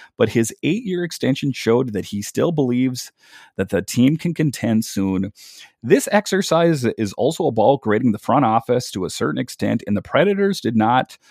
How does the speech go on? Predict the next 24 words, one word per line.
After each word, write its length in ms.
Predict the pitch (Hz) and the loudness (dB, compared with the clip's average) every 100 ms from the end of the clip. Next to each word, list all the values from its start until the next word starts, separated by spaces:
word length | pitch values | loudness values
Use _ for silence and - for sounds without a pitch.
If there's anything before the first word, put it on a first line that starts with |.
| - _ | -20 _
find 520 | - 120 110 117 120 - | -2 2 4 4 2 0
this 260 | 113 123 - | -2 -2 -4
offseason, 720 | 95 104 - 104 104 98 117 | -6 -8 -6 -6 -2 -4 -2
but 160 | 127 | -2
they're 220 | 160 175 170 | 0 -2 -4
likely 540 | 131 139 160 170 160 | 0 0 2 0 0
still 340 | - - 160 180 | -6 -6 -2 -2
quite 320 | - 135 147 | -2 -2 0
a 80 | 131 | -4
few 220 | - 147 | -4 -4
players 420 | 160 - 127 135 - | -4 -4 -2 -2 -4
away 260 | 107 107 | -2 -2
from 260 | 139 113 104 | 0 -2 -2
really 260 | 101 156 190 | 0 0 0
contending 640 | 170 165 - 196 294 101 | -2 -2 0 0 2 0
again. 440 | 90 90 92 113 - - - _ | -2 -4 -2 -2 -6 -20 -20 _
Trading 380 | - 131 151 113 | -4 0 0 0
Ryan 340 | 104 131 196 | 2 0 0
McDonagh 460 | 185 - 120 127 123 | -4 0 2 2 0
should 180 | - | -4
help 300 | 85 110 131 | 0 0 0
in 100 | - | 0
the 100 | 110 | -2
f-, 160 | 107 - | -2 -10